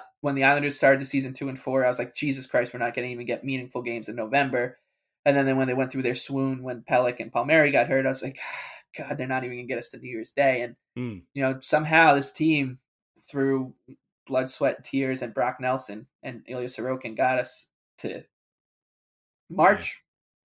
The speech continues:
Speaker 2: Yeah.
Speaker 1: meaningful games in March. When I
Speaker 2: Mm.
Speaker 1: was growing up as an Islander fan, all I cared about was getting a meaningful game in March.
Speaker 2: <laughs>
Speaker 1: And I'm back to being thirteen again, so I'm pretty excited,
Speaker 2: <laughs>
Speaker 1: uh,
Speaker 2: There you go.
Speaker 1: about,
Speaker 2: I didn't
Speaker 1: about
Speaker 2: think it
Speaker 1: this.
Speaker 2: would come to this, but here we are.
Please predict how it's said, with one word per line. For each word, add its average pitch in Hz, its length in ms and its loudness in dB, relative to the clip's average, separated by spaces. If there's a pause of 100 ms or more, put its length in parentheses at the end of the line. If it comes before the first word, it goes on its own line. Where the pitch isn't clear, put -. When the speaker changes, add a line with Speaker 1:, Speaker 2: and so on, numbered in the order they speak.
Speaker 2:
Yeah. 147 80 -6
Speaker 1:
meaningful 185 280 0
games 190 220 -2
in 190 100 -2
March. 190 440 2 (360)
When 135 120 0
I 147 80 8
Speaker 2:
Mm. 165 40 4
Speaker 1:
was 165 120 0
growing 165 300 6
up 175 180 6
as 165 100 0
an 156 60 -2
Islander 151 340 2
fan, 143 260 0
all 139 120 6
I 143 80 6
cared 143 240 -2
about 139 200 4
was 127 120 -4
getting 131 500 -4
a 131 60 -2
meaningful 143 420 -4
game 135 220 -2
in 123 80 -6
March. 123 440 -4 (300)
Speaker 2:
<laughs> - 260 -10
Speaker 1:
And 123 100 -2
I'm 123 140 -2
back 127 220 6
to 131 60 -8
being 123 200 -6
thirteen 117 420 -8
again, 120 320 -8
so - 340 -6
I'm 165 120 -2
pretty - 240 -4
excited, 117 420 2
Speaker 2:
<laughs> - 260 -8
Speaker 1:
uh, 131 340 0 (240)
Speaker 2:
There 104 140 -8
you 131 60 0
go. 151 140 8
Speaker 1:
about, 123 240 4
Speaker 2:
I 139 100 4
didn't 151 160 2
Speaker 1:
about 170 200 6
Speaker 2:
think - 20 -8
it - 100 -8
Speaker 1:
this. 117 60 -4
Speaker 2:
would 147 180 -4
come 170 220 0
to 143 100 0
this, 123 240 0
but 107 380 -8
here 113 120 -10
we 131 120 -8
are. 139 180 -6